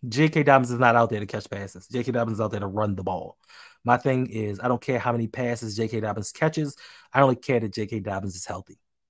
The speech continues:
that he remains healthy for the full season. We need him and Gus Edwards to provide a ground game. And I know that people are gonna say, "With Lamar Jackson back there, it doesn't matter who runs the ball." Well, when you have a running back that averages five to six yards a clip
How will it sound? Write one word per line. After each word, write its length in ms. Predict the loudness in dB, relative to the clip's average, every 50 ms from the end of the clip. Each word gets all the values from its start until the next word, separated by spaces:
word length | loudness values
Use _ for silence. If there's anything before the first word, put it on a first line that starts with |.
| _ _ _ _ -2
that 160 | -2 -2 0
he 120 | 0 -2 -2
remains 360 | 0 0 0 2 2 0 0
healthy 300 | 2 2 2 2 0 -4
for 120 | -4 -6
the 80 | -10 -10
full 240 | -8 -6 -6 -6 -6
season. 380 | -4 -2 -2 -2 0 -2 -2
We 60 | -2 -2
need 200 | -2 -2 -4 -4
him 140 | -4 -2 -2
and 120 | -2 0
Gus 220 | 0 0 0 0 0
Edwards 420 | 0 0 0 2 0 -4 -4 -6 -14 -18 -20 -20 -20 -14 _
to 100 | -4 -4
provide 300 | -2 0 2 2 2 2
a 20 | 0
ground 360 | -2 -2 -2 0 0 -2 -2
game. 220 | -2 -2 -2 -2
And 100 | -2 -2
I 60 | -2 0
know 240 | 0 2 2 2
that 140 | 0 -2 -2
people 180 | -4 -6 -4 -4
are 40 | -4
gonna 160 | -4 -4 -2
say, 180 | 0 2 2
"With 160 | 0 0 -4 -6
Lamar 280 | -4 -2 0 2 2
Jackson 360 | 2 2 0 0 0 -2 -2
back 240 | -4 -2 -4 -6 -6 -6
there, 220 | -8 -6 -6 -8 -10 -14 -20 -20 _ 0
it 260 | 0 0 0 0 _
doesn't 380 | 4 4 4 4 2 -2 -4 -2
matter 400 | 0 2 4 4 4 2 2 0
who 200 | -2 -2 -2 2
runs 280 | 2 2 2 2 0
the 60 | -2 -2
ball." 360 | 0 0 0 -2 -4 -6 _ _ _ _ _ _ _ _ _ _ _ _ _
Well, 280 | 6 8 10 10 10 8
when 140 | 6 0 0
you 80 | 2
have 200 | 2 4 4 4
a 40 | 2
running 280 | 2 0 0 0 0 0
back 240 | 0 -2 -2 -2
that 220 | -4 -4 -4 -2 0
averages 760 | 0 0 0 0 -2 -2 -2 -4 -4 -2 -4 -4 -6 -6 -10 _ _ _ _ _ _ _ _ _ _ _ _ 6
five 320 | 8 8 10 10 8 6 4
to 60 | 0
six 280 | -2 0 0 0 2
yards 220 | 4 4 4 4 2
a 60 | -2
clip 340 | -4 0 2 2 0 0